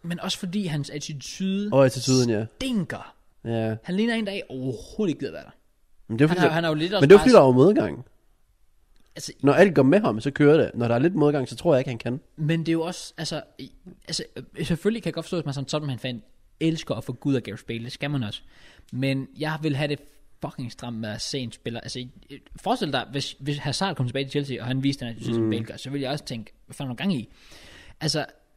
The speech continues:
Speaker 1: den mand har legit også været ude at sige nu, at
Speaker 2: Ja,
Speaker 1: han
Speaker 2: han har
Speaker 1: gerne vil
Speaker 2: sagt,
Speaker 1: tilbage.
Speaker 2: han, han skal bare sådan, "Og jeg skal bare være i Tottenham et år, så smutter jeg."
Speaker 1: Så han har legit bare brugt Tottenham som
Speaker 2: Et springbræt, måske.
Speaker 1: Ja, lige præcis. Lige sådan, "Åh, jeg kommer lige tilbage, lige hygger
Speaker 2: Men
Speaker 1: mig lidt," og så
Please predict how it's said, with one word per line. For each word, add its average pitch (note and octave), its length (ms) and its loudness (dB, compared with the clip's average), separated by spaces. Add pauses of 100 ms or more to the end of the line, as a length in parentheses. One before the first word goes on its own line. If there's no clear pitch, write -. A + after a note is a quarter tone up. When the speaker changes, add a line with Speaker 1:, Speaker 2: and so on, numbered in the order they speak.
(140)
Speaker 1:
den F3+ 140 2
mand E3 140 2
har C#3+ 80 2
legit C3+ 160 -4
også F3+ 160 2
været C#3+ 100 2
ude D3+ 60 2
at C#3 60 0
sige D3+ 240 -2
nu, B2+ 140 0 (480)
at C3 80 -2
Speaker 2:
Ja, D3+ 60 8
Speaker 1:
han - 0 -
Speaker 2:
han D#3 100 8
har E3+ 60 6
Speaker 1:
gerne F3 100 6
vil C3+ 140 6
Speaker 2:
sagt, - 0 - (100)
Speaker 1:
tilbage. B2 180 -2
Speaker 2:
han, D3 140 0
han D3 140 -2
skal - 140 0
bare A2 140 0
sådan, F#2+ 160 -6
"Og G#2+ 80 0
jeg A#2 100 -2
skal B2+ 100 -2
bare A2 120 0
være A2+ 80 0
i A2 40 0
Tottenham A2+ 340 0
et G#2 60 -2
år, A2+ 140 4
så A2+ 100 -4
smutter B2+ 260 4
jeg." - 140 -6
Speaker 1:
Så - 140 -10
han E3+ 100 -4
har F3 60 0
legit F3 240 -2
bare D#3+ 140 0
brugt E3+ 260 -4
Tottenham B2 440 -6
som A#2 400 -6 (200)
Speaker 2:
Et A#2+ 100 2
springbræt, A2+ 440 0
måske. G#2+ 220 -2
Speaker 1:
Ja, A2 120 0 (260)
lige D#3 160 -4
præcis. C3+ 400 -6
Lige E3 180 -4
sådan, D#3+ 160 -8
"Åh, C3+ 100 -6
jeg B2 140 -8
kommer A#2+ 180 -8
lige A2+ 100 -8
tilbage, A2 420 -8
lige G#2 120 -10
hygger A#2+ 140 0
Speaker 2:
Men C3+ 140 6
Speaker 1:
mig B2+ 80 4
lidt," A2+ 140 -6
og F#2+ 80 -14
så G2+ 100 -18